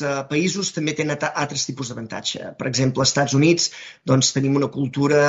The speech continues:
on es valora molt la innovació, eh, hi ha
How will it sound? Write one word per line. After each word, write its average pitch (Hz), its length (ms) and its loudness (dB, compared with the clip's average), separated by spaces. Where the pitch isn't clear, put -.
on 135 380 0
es 127 160 -4
valora 131 240 0
molt 127 240 -2
la 127 80 -6
innovació, 127 540 2
eh, - 240 -8
hi 139 160 -2
ha 135 140 4